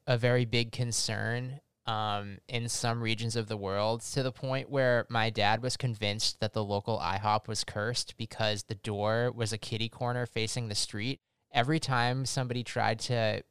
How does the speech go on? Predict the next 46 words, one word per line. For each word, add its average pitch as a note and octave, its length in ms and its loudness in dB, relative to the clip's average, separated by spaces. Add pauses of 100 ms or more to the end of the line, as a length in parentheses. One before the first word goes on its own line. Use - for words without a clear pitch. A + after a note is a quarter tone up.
(140)
you A#2 120 -4
know, A2 200 2
move A2 280 -2
into A2 260 -2
that G2+ 180 2
restaurant, A2+ 600 0
whether A2+ 340 2
it A2 100 -2
was G#2 480 0
the G#2+ 80 0
Pizzeria A#2 640 -2
Uno, C#3+ 560 2 (420)
whether A2+ 300 4
it A2 100 -2
was, A2 800 2
I A2+ 80 0
forget B2+ 300 0
the B2+ 80 0
restaurant A#2+ 460 2
that G#2 100 -2
was A2 140 -2
in A#2 100 -2
there G#2+ 120 0
before B2+ 420 0
that, A#2+ 380 2 (300)
they A#2+ 100 4
all C3 160 6
failed. A2+ 640 0
And A#2 120 -8
my A2 120 2
dad A#2 240 4
would A2+ 100 2
always A2 300 4
be A2 160 -2
like, G#2 400 0
"It's - 180 -2
because B2 640 2 (220)
of A2 160 0
the A#2 80 2
kitty C3+ 300 2
corner G#2+ 560 -2
facing A2+ 580 -2
the G#2 60 -6
street." A#2 500 0 (220)
<laughs> - 140 -4
And F#3 140 6